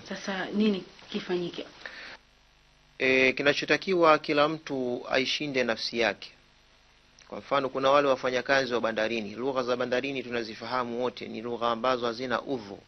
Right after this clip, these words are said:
Speaker 2: eh, kutokana na kazi zile za kibandari bandari.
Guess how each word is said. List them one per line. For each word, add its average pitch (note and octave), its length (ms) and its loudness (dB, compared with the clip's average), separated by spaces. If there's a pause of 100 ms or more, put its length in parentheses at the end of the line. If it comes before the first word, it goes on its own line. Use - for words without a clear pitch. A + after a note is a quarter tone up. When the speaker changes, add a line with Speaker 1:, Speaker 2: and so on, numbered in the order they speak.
(280)
Speaker 2:
eh, A2+ 280 -6 (680)
kutokana B2 420 0
na A#2+ 100 2
kazi B2 400 4
zile B2 200 -4
za A2+ 140 -2
kibandari A2+ 440 -2
bandari. G#2+ 440 0